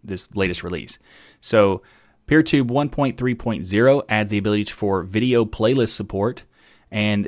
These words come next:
it's, it allows the user to have a default watch later playlist, kinda like you have on, on, like, YouTube, sort of. Uh, and also has the ability to create your own pri-, private,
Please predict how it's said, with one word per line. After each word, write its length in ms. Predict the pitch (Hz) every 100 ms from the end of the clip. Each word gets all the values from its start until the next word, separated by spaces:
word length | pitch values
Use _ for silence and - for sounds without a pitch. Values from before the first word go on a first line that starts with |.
| -
it's, 200 | 110 107 -
it 160 | 107
allows 340 | 107 110 117 110
the 100 | 104
user 300 | 113 117 113
to 160 | 113
have 360 | 107 104 101 -
a 200 | 98 92
default 440 | 92 95 113 113 -
watch 400 | 95 104 117 113
later 320 | 107 120 131
playlist, 600 | 131 135 143 151 - - - - _
kinda 200 | - 104
like 180 | 98 92
you 80 | 98
have 160 | 98
on, 140 | 95 -
on, 220 | 92 90
like, 180 | 90 90
YouTube, 400 | 98 90 92 -
sort 200 | 95 95
of. 100 | - - - - -
Uh, 240 | 98 95 -
and 120 | 104
also 240 | 107 117
has 180 | 101 101
the 100 | 101
ability 260 | 98 101 95
to 180 | - 98
create 400 | - 104 104 95
your 180 | 98
own 160 | 117 123
pri-, 280 | - 117 107
private, 500 | - 120 127 139